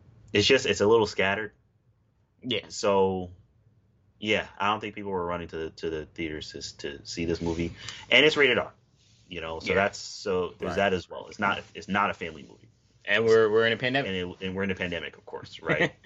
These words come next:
Speaker 2: <laughs>
Speaker 1: But, like, even compared to other movies that came out in the pandemic, it's just not hitting that,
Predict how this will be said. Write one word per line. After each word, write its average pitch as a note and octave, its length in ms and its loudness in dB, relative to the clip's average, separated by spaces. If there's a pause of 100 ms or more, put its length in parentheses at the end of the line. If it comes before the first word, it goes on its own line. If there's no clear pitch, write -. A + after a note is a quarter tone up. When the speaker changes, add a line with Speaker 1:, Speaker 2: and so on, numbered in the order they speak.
(100)
Speaker 2:
<laughs> - 220 -14
Speaker 1:
But, F2+ 260 2
like, F#2+ 360 2
even A2+ 320 -2
compared G2+ 260 0
to F#2 120 2
other G#2+ 140 4
movies G#2 280 -2
that E2+ 180 0
came F#2 160 -4
out B2 100 4
in G3+ 60 -4
the E2 80 -4
pandemic, D#2 480 -10
it's E2+ 120 -10
just F2+ 160 -6
not F2+ 200 2
hitting F2+ 220 -4
that, D#2 220 -6